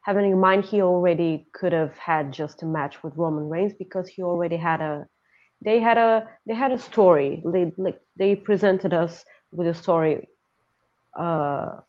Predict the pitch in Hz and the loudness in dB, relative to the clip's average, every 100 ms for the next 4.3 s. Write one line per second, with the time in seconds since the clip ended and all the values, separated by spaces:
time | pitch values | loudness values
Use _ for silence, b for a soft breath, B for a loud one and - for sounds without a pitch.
0 | - - 175 156 135 - - _ - 190 | -20 -6 4 4 4 0 -8 _ -4 -2
1 | - 190 185 - 160 143 180 254 262 262 | 2 2 0 -2 -2 0 2 4 4 0
2 | 262 254 - - 180 175 175 190 190 185 | -2 -4 -14 -12 -8 -6 -4 -2 -4 -4
3 | 180 175 165 175 196 202 190 185 185 - | -2 -2 0 2 4 2 2 0 0 -4
4 | 196 185 180 | -2 -2 -2